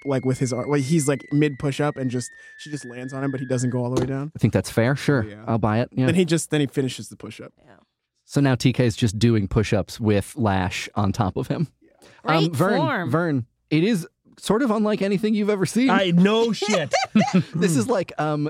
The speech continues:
Speaker 2: you
Speaker 1: This
Speaker 2: know,
Speaker 1: is exactly how we work, then.
Speaker 2: it's
Speaker 1: I mean
Speaker 2: like, it's like when you, you hang out
Speaker 4: When
Speaker 2: with
Speaker 4: I was a boy, my, my godfather took me to see the circus, and the acrobats would walk on the wire, the little nano wires, and they'd fly through the air and just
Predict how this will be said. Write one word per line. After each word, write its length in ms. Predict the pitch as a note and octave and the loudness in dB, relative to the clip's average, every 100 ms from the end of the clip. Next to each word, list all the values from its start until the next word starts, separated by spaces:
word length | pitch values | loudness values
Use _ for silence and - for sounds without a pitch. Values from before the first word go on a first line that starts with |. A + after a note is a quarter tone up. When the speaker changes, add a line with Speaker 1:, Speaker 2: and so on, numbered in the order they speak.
| - | -2
Speaker 2:
you 120 | - | -2
Speaker 1:
This 60 | E3 | 2
Speaker 2:
know, 100 | - | 2
Speaker 1:
is 60 | |
exactly 360 | F#3 F3+ F#3+ F#3+ | 2 0 0 0
how 100 | E3 | 0
we 120 | C3 | 0
work, 240 | C3+ C#3+ | -2 -4
then. 160 | - F#3 | 0 0
Speaker 2:
it's 80 | - | 2
Speaker 1:
I 20 | |
mean 140 | G3 F3 | 0 0
Speaker 2:
like, 100 | G3 _ - | -4 _ -4
it's 200 | E3+ - | -4 -2
like 200 | F3+ F3+ | -2 -2
when 440 | E3+ D#3 D#3 D3 C#3+ | -2 0 0 -2 -2
you, 360 | C3+ C3 B2+ B2+ | 0 2 2 2
you 160 | C3+ C3+ | 2 2
hang 200 | D3 C#3+ | 2 2
out 140 | C#3 | 2
Speaker 4:
When 120 | G3 | 2
Speaker 2:
with 60 | G3 | 4
Speaker 4:
I 60 | F#3+ | 2
was 220 | G3 F#3 | 2 2
a 60 | F3+ | 2
boy, 320 | F#3+ G3+ G3+ | 2 2 0
my, 220 | F#3 E3 C3+ _ | 0 0 -4 _
my 260 | F3 F3 F3 | -4 -2 -2
godfather 720 | D3 E3+ F3+ - E3 D#3 D3+ | -2 -2 -2 -2 -2 0 -2
took 240 | - E3 D3+ | -2 -4 -2
me 100 | C3+ | -2
to 120 | C#3 | -4
see 160 | - D3 | -4 -6
the 140 | C#3 | -6
circus, 640 | - D3+ D3+ C3+ C3 - _ _ | -6 -4 -4 -4 -6 -8 _ _
and 240 | - C#3+ C#3+ | -6 -2 0
the 140 | D3+ | 2
acrobats 680 | C#3+ D3 E3 C#3 C#3 C3+ - | 2 2 0 2 0 0 -4
would 160 | C3 | -2
walk 240 | C3 C3 C3+ | 0 0 0
on 140 | C3+ | 0
the 100 | C3 | 2
wire, 560 | C3 B2+ B2+ C3 C3 C3+ | 0 0 0 0 0 -2
the 140 | B2+ | -2
little 240 | B2+ B2 B2+ | -2 -2 -2
nano 280 | C3 B2+ B2 | 0 0 0
wires, 580 | C3 B2 B2+ C3 - - - - - | 0 2 2 0 -2 -16 -20 -16 0
and 300 | B2+ C3 C3 | 4 6 4
they'd 360 | C#3 B2+ B2+ | 4 4 2
fly 420 | - - C#3 B2+ B2 | -2 -2 0 2 0
through 200 | C#3+ A#2+ | 2 2
the 160 | B2+ | 2
air 260 | B2 A#2+ B2 | 2 2 0
and 180 | B2 A#2+ | 0 -4
just 280 | B2+ - | -8 -16